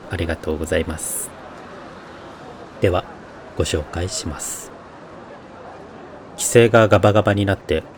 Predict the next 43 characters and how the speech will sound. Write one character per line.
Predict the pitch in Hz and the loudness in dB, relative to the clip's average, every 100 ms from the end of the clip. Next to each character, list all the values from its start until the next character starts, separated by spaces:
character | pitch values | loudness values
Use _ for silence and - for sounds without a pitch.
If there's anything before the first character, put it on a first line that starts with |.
| - - | -16 -2
コ | 101 | 4
ロ | 113 | 4
ナ | 110 | 6
感 | 113 107 | 4 4
染 | - 85 | 2 0
バ | 82 | 2
チ | - | 0
ク | - | -2
ソ | 98 | 0
増 | - | 2
え | 90 | 2
て | - | 2
る。 | 80 87 - - - | -2 -4 -14 -18 -2
な | 87 90 | 2 4
ん | |
な | 107 76 | 4 0
ん？ | - - - - - - - - - - - - - - 659 - - - | -6 -18 -20 -20 -20 -20 -20 -20 -20 -20 -20 -20 -18 -18 -18 -18 -16 -12
と | |
い | - | -12
う | |
こ | - | -10
と | - | -14
で | - - | -14 -6
い | |
た | - 73 | -4 -4
だ | |
き | - | -6
ま | 76 - | -8 -8
し | - | -10
た。 | - | -10
い | - - - - - - - - - - - - - - - - - - - - | -16 -18 -20 -20 -20 -20 -20 -20 -20 -20 -20 -18 -20 -20 -20 -20 -20 -20 -18 -14
や、 | - | -2
そ | 90 | 0
う | 82 | 0
で | 76 | -2
す | 82 | -4
ね。 | 76 78 76 | -4 -6 -8
最 | - - - - 87 87 - | -10 -8 -8 -6 -6 -6 -6
近 | - 90 90 85 | -4 -2 0 -2
ま | 85 | -4
た | - 92 92 95 - - - - | -4 -2 0 -2 -6 -12 -10 0
増 | |
え | 90 | 0